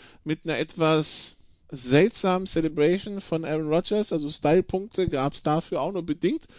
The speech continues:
Ähm, und ab da ging's auch irgendwie südwärts bei den Packers, ja, also so sehr es, so sehr, so gut es aussah und so sehr es da den Lauf nahm, den man erwartet hatte, nämlich, dass es ein achtunddreißig zehn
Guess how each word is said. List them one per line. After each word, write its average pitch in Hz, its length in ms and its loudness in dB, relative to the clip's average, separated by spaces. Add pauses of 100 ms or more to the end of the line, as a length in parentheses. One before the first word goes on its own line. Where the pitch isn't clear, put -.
(420)
Ähm, 190 380 6 (160)
und 202 240 -2
ab 170 180 2
da 208 280 6
ging's 226 280 -6
auch 220 160 2
irgendwie 190 300 0
südwärts 170 400 -2
bei 113 120 -2
den 110 120 -4
Packers, 110 380 -4
ja, 135 140 2
also 190 200 0
so 151 160 -2
sehr 196 220 4
es, - 160 -2
so 160 160 0
sehr, 190 320 2
so 160 160 -4
gut 208 240 -2
es 262 140 -2
aussah 180 500 4
und 165 160 -2
so 143 180 0
sehr 165 280 6
es 190 120 2
da 151 140 4
den 143 180 0
Lauf 147 320 0
nahm, 170 260 2
den 143 140 -2
man 131 140 0
erwartet 180 420 4
hatte, 156 220 2
nämlich, 147 280 -2
dass 131 140 -2
es 131 160 -2
ein 131 80 -8
achtunddreißig 123 720 0
zehn 127 280 -8